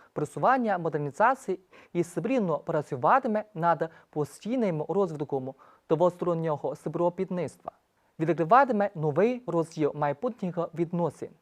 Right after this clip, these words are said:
П'ятнадцятого серпня на прес-конференції офіційний представник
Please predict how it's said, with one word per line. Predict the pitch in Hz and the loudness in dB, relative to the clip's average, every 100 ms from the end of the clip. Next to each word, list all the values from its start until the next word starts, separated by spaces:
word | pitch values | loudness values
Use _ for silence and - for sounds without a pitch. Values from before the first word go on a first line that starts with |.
| _ _ _ _ - | _ _ _ _ 2
П'ятнадцятого | 185 220 254 226 185 190 | 2 4 2 4 2 4
серпня | 208 180 131 131 123 - | 4 4 2 -2 -4 -4
на | 165 170 | 2 4
прес-конференції | 165 185 240 - 180 180 190 156 - 131 | 6 4 2 0 -2 0 0 -2 -6 -6
офіційний | 139 143 147 254 247 | -4 -2 -2 -2 0
представник | 220 196 185 - 180 196 160 - | 0 0 0 -2 -4 -2 -4 -6